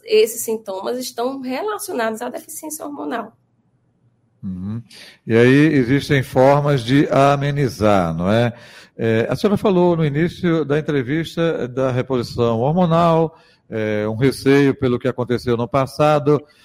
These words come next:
Speaker 2: Hoje em dia, é, quando é indicado essa reposição hormonal pra mulher, se toda mulher tem que fazer essa reposição hormonal, é, pra não causar até, é, se fala muito de osteoporose, né, é,
Speaker 1: Sim.
Speaker 2: é, nas juntas, nos ossos, enfim.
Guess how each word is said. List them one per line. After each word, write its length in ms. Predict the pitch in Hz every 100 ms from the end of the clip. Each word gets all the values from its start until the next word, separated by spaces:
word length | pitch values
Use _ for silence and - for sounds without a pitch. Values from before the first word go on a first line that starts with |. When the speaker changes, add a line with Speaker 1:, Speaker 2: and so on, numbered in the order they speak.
| _
Speaker 2:
Hoje 300 | - 190 185
em 60 | 160
dia, 500 | 127 139 123 107 107 117
é, 180 | 117
quando 500 | 113 139 175 190 165
é 140 | 160 170
indicado 640 | 147 131 131 131 160 147
essa 200 | 131 131
reposição 840 | 120 - 120 107 - 117 110 110
hormonal 680 | 107 107 107 104 98 104 104
pra 180 | 104 104
mulher, 540 | 95 92 110 127 131
se 140 | - 131
toda 320 | 147 139 135
mulher 480 | 127 113 117 117 110
tem 320 | 131 143 143
que 100 | -
fazer 380 | 127 104 113 117
essa 160 | 113
reposição 540 | 110 - 113 101 - 107
hormonal, 680 | 101 101 101 135 135 123 _ _ _ _ _
é, 520 | 107 107 110 110 110
pra 180 | 120 123
não 160 | 127 123
causar 520 | 127 120 110 120 117
até, 580 | - 123 127 127 120 -
é, 100 | 113
se 120 | -
fala 200 | 127 120
muito 280 | 120 127 113
de 100 | 120
osteoporose, 960 | 117 - 117 - 110 107 127 147 107
né, 340 | 101 120 113 101
é, 40 |
Speaker 1:
Sim. 500 | - 107 98 175 170
Speaker 2:
é, 240 | 101 95
nas 260 | 98 113 95
juntas, 500 | 117 139 127 120 98
nos 160 | 95 107
ossos, 520 | 135 127 110 98 98
enfim. 420 | 92 - 139